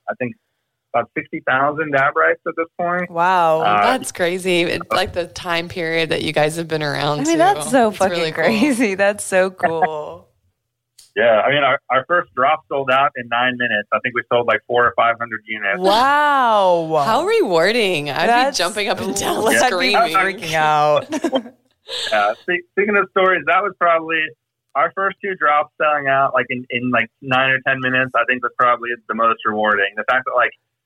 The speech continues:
Speaker 1: our website, like, was crashing, um, you know, so many people wanted to, to buy it. When we first launched, like, people were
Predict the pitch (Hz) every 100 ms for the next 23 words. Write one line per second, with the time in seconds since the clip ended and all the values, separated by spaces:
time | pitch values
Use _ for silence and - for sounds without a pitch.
0 | _ 123 127 135 135 147 135 131 _ _
1 | 113 107 - _ 131 110 - - 120 113
2 | 107 98 95 98 _ _ _ _ _ 101
3 | 101 95 92 92 - _ - 113 104 -
4 | 120 113 113 113 107 101 104 98 - -
5 | 101 101 98 98 104 - - 92 104 98
6 | 92 110 120 127 147 147 117 120 131 123
7 | 123 - 107 - 127 135 131 120 117